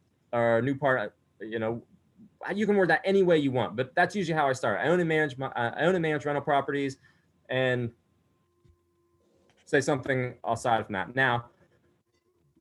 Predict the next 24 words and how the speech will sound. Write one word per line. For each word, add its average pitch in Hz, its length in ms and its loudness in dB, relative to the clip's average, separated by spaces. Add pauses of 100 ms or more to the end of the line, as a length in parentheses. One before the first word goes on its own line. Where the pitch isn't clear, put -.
(240)
you 127 100 -2
know, 113 60 2
you 113 80 -4
can - 40 -16
say, 131 120 -2
"But 120 180 -6
what 147 160 4
I'm 139 160 4
really 139 240 6
excited 135 340 0
about 123 440 4
is," 123 800 2 (1200)
then 98 120 -6
go 110 120 0
on. 107 200 0 (120)
Hint, 175 240 2 (340)
hint, 147 300 0 (340)
do 185 140 6
not 175 240 4
lead 151 120 2
with 135 120 -6
your 135 60 -2
day 120 160 4
job. 87 260 -4